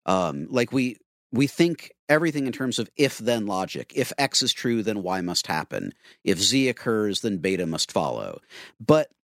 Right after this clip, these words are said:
I don't know that that's always the best way to read things in the Bible, because, again, that, that's coming from a very different school of thought.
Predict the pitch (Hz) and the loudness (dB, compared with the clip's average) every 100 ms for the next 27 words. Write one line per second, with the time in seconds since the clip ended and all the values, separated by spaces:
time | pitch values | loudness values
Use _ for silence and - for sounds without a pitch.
0 | _ _ _ - 151 233 247 240 185 151 | _ _ _ -2 2 2 0 -2 0 0
1 | 139 - - 143 147 156 117 - 127 117 | 0 -2 -2 0 2 2 -2 -2 -2 -2
2 | 127 117 101 113 123 226 139 110 104 87 | 0 -2 -2 -2 -2 2 2 2 0 0
3 | 92 92 107 101 95 98 165 127 135 _ | 0 0 -2 -4 -4 0 0 0 -2 _
4 | _ _ 107 117 - 160 147 - 113 107 | _ _ 0 0 2 2 2 0 -2 2
5 | 117 110 104 - 92 - - - 107 98 | 2 0 -4 -2 -4 0 0 0 0 2
6 | 82 - 170 - 64 | 0 -2 0 0 -2